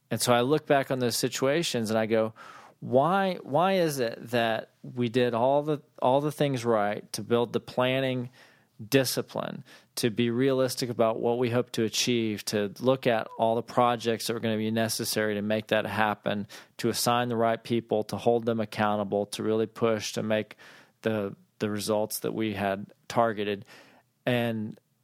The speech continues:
we're still kind of pussyfooting around the con-, the conversation in the boardroom. People aren't really owning things. People aren't really asking tough questions, or people are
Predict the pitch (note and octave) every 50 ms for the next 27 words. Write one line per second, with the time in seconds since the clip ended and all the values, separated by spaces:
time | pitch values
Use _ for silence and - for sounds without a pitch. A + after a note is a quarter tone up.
0 | _ _ _ _ _ - C3 B2+ B2+ - - - - - - - F3+ G3+ G#3+ G3
1 | F3+ D#3 C#3 - - - D3 D3 D3 C#3 C3 B2 A#2 A2+ G#2 - - - D#3+ D#3
2 | - - C#3+ B2+ - C#3+ C#3 - - B2 A#2+ A#2+ A#2+ C3 C#3 C#3+ C3+ B2 A#2 A2+
3 | A2+ A2+ - - - - - - - _ _ _ - C3 B2+ B2 B2 A#2+ - -
4 | C#3 C#3 C#3 C3+ C3+ B2+ B2+ A#2+ - - C3+ C3+ C3 B2 - - C3+ C3 - -
5 | C3 B2 B2 A2+ A2 B2 C3 D3 D3+ D3+ C3 A#2+ G#2+ G2+ G2 F#2+ - C3+ C3 -
6 | B2+ B2 B2 C3 C3 - C3+ C3+ C3 C3 C3 C3 B2 B2 A#2+ C3 C#3+ D3+ D3 C3+
7 | B2 A2+ - - A2 G2+ G2 F#2+ F#2+ - - - C3 B2 - B2 B2+ B2 B2 B2+
8 | B2+ - - B2+ B2+ B2+ B2+ B2+ B2 B2 A#2+ - - - - - - - _ -
9 | A#2+ B2 B2+ - - - C3 B2 - - C3+ B2+ - - - - C3 C3+ C3+ -
10 | - - A2+ G#2+ G#2 G2+ F#2+ G2+ - - - A#2+ A2+ A2+ A2 - - - C3+ C3
11 | B2+ - C3 B2 A#2+ A#2 A#2 - - - - _ - - - A#2 A#2 A#2 A#2 A2+
12 | A2+ A2+ -